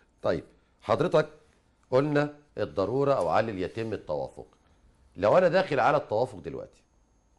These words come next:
داخل على ان انا هعمل عمليه توافق هي اللي هي ادخال مولدات مع بعضها، هل بجيب مولد وجهي واحد مع ثلاث اوجه؟ هل بجيب مولد قدره كبيره مع قدره صغيره؟ ايه الاسئله دي؟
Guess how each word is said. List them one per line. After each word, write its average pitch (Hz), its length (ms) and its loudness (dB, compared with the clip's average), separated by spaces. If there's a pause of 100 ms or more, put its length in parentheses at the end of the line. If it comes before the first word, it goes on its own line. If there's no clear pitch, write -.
(240)
داخل 104 380 0
على 117 240 4 (240)
ان 101 100 -4
انا 98 180 0
هعمل 127 220 0
عمليه 104 360 2 (100)
توافق 135 600 0
هي 98 140 0
اللي 90 200 0
هي 113 80 -2
ادخال 117 380 -2
مولدات 92 500 -4 (340)
مع 90 160 0
بعضها، 76 360 -6 (800)
هل 131 320 2 (360)
بجيب 95 280 -4
مولد 107 380 -4
وجهي 95 220 -2
واحد 92 300 -2
مع 65 120 -10
ثلاث 92 300 -6
اوجه؟ 104 240 -8 (480)
هل 127 340 2 (280)
بجيب 131 300 -2
مولد 127 360 -2
قدره 120 220 -2
كبيره 113 260 -4
مع 85 160 -4
قدره 104 280 -6
صغيره؟ 92 420 -4 (800)
ايه 110 80 -2
الاسئله 104 420 0
دي؟ 120 200 -2